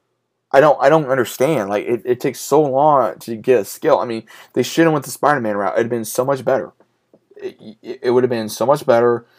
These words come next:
less of a hassle. The costumes, some were hit and miss, some were amazing, some was absolutely traumatizing. Again, if you're a fan of this game, by all means, be a fan of this game.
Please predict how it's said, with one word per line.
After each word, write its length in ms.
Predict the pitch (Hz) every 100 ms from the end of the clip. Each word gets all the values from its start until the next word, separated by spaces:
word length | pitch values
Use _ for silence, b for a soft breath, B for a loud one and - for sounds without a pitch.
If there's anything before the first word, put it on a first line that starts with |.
| b b -
less 260 | 107 113
of 80 | 165
a 60 | 147
hassle. 640 | 120 110 - 117 107 107 _ _ _ _ _ _ _ _ - _
The 100 | 170
costumes, 720 | - 147 143 - 147 147 143 - b b b
some 320 | - - 147
were 180 | 151 143
hit 220 | 139 135
and 100 | 110
miss, 320 | 120 123 120 -
some 280 | - 120 123
were 140 | 127
amazing, 540 | 117 113 113 110 110 - _ b b b b b
some 360 | - - 127 123
was 220 | 117 110
absolutely 840 | 117 120 - 123 120 120 117 113 - _ _ _ _
traumatizing. 840 | - 127 135 113 104 107 104 107 110 _ _ _ -
Again, 320 | 117 117 113
if 140 | 107
you're 100 | 135
a 60 | 113
fan 580 | - 135 127 110 107 - _
of 140 | - 110
this 180 | 113 -
game, 460 | 120 117 117 107 _
by 300 | 104 117 120
all 140 | 120
means, 300 | 123 139 104
be 180 | 104 113
a 60 | 107
fan 220 | 110 107
of 80 | 98
this 120 | 95
game. 360 | 135 117 -